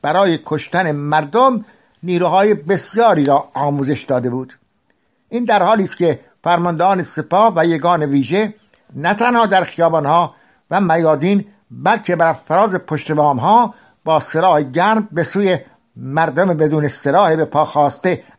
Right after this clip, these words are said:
علیه حکومت ایران تیراندازی کردند و طبق گزارش رویترز بیش از هزار و پانصد تن همزمان با قطع شبکهٔ اینترنت در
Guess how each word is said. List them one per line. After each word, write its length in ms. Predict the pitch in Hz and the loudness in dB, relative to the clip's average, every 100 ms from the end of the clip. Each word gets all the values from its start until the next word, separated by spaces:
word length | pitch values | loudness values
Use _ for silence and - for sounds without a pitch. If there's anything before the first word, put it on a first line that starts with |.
| - | -6
علیه 360 | 139 185 160 | -2 0 0
حکومت 420 | 127 131 139 147 165 | -2 -2 -2 -2 -2
ایران 360 | 143 165 160 - _ | -2 0 -2 -6 _
تیراندازی 540 | - 147 139 135 127 190 | -6 -2 0 0 -2 -2
کردند 540 | 202 190 214 226 208 208 _ _ _ - | -2 0 2 2 0 -4 _ _ _ -6
و 100 | 147 | -4
طبق 440 | 147 175 208 190 | -4 -4 -2 -2
گزارش 500 | 151 156 143 165 - | -2 0 2 2 0
رویترز 580 | 147 139 147 185 226 214 - _ | -2 0 0 2 0 0 -8 _
بیش 240 | 147 185 165 | -10 -6 0
از 240 | 156 - - | -2 -2 -8
هزار 300 | 147 175 165 | -2 0 0
و 40 | |
پانصد 600 | 151 - 147 139 - 247 247 | -2 -4 -6 -6 -2 -2 -2
تن 240 | 214 180 165 _ _ _ | -2 -2 -4 _ _ _
همزمان 600 | - 170 165 151 202 226 | -8 -6 -4 -2 0 0
با 140 | 180 160 | 2 0
قطع 440 | - 233 233 208 | 0 -2 -2 -8
شبکهٔ 440 | 151 147 147 - | -4 -2 -2 -4
اینترنت 600 | 196 160 - 151 156 165 - | -4 -2 -2 0 0 -2 0
در 200 | 151 | -2